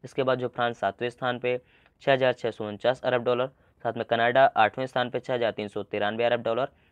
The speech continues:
और ऑस्ट्रेलिया नौवें स्थान पे छः हज़ार एक सौ बयालीस अरब डॉलर और इटली दसवें स्थान पर चार हज़ार दो सौ छिहत्तर अरब डॉलर के साथ अवेलेबल है। ठीक है, यानी कि यहाँ पे विश्व के जो टॉप टेन कंट्रीज हैं सबसे रिचेस्ट,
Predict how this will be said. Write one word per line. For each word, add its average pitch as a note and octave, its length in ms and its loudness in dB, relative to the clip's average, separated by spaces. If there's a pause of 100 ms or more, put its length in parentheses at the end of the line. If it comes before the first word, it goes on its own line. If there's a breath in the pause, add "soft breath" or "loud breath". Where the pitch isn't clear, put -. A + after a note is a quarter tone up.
और A#2+ 120 0
ऑस्ट्रेलिया C3 400 2
नौवें A#2 220 -2
स्थान A#2 200 -6
पे A#2 100 -4
छः B2 160 -4
हज़ार A2+ 180 2
एक G#2+ 120 -2
सौ G#2+ 100 -8
बयालीस G#2+ 680 -2 (100)
अरब A2 220 -2
डॉलर G#2 260 0 (460 soft breath)
और A2 240 0 (140)
इटली C3 300 0
दसवें A#2+ 340 -2
स्थान A2+ 200 -6
पर A#2+ 120 -6
चार A2+ 180 0
हज़ार G#2+ 180 -2
दो A2 160 -4
सौ A2 140 -12
छिहत्तर - 440 -4
अरब A2 200 0
डॉलर G#2 180 -2
के A2 100 -8
साथ C3+ 180 -4 (480 soft breath)
अवेलेबल G#2+ 440 0
है। G2 140 -12 (140)
ठीक A#2+ 180 -4
है, D#3+ 40 4
यानी - 540 -6
कि A2+ 80 -6
यहाँ A2 120 0
पे A2+ 100 -6
विश्व B2 320 -6
के C#3 320 0 (180)
जो G#2 280 -2
टॉप G#2+ 320 -4
टेन A2 120 -6
कंट्रीज A#2+ 460 -6
हैं C3+ 80 -4
सबसे B2 280 -10
रिचेस्ट, G#2 540 -6